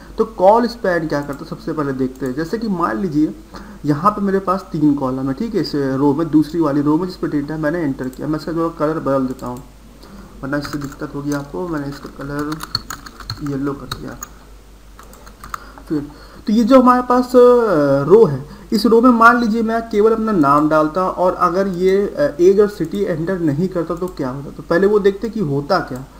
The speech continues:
तो हमने फिर एक नई रो बनाई और उस रो में से मैंने ये दो हटा दिए, एज और city हटा दी, और उसके बाद मैंने यहाँ पे नाम वही रहने देते हैं और हम refresh करते हैं। तो आप देखिए इसमें संदीप लिख के आ रहा है,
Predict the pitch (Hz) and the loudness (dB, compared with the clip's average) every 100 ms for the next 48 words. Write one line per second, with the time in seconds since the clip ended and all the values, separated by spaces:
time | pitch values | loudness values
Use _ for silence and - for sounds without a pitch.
0 | - - 165 185 196 220 196 196 156 165 | -20 -8 -6 -4 -4 0 0 2 2 4
1 | 151 151 147 139 143 - - - - - | 2 0 -2 -6 -10 -12 -20 -20 -20 -20
2 | - - - - - - - - - - | -20 -20 -20 -20 -16 -16 -18 -20 -20 -20
3 | - - 156 180 180 160 175 226 214 190 | -20 -8 -4 -2 -4 2 4 4 0 -4
4 | 202 190 196 196 214 208 160 170 147 131 | -4 -4 -4 -4 -4 -2 0 0 -2 -6
5 | 131 139 175 202 - 165 202 240 - 165 | -6 -4 -2 -2 2 2 2 0 -2 4
6 | 202 - - - - - - 208 208 180 | 4 2 -12 -20 -20 -20 -6 -6 -2 -4
7 | 131 127 135 135 147 156 156 - 220 190 | -4 -6 -6 -4 0 0 0 -6 -2 0
8 | 185 185 175 180 165 147 147 - 185 196 | 0 -2 -4 -4 -4 -4 -6 -4 2 4
9 | 220 208 202 180 165 160 208 202 185 156 | 4 2 0 -2 -4 -4 -4 -2 0 -2
10 | 151 151 143 - - - 185 190 190 240 | -2 -6 -6 -10 -14 -4 -2 0 -2 -2
11 | 214 226 226 - 156 156 202 196 160 - | -4 -4 -4 -2 0 0 -2 -4 -6 -4
12 | 135 143 175 | -6 -4 -6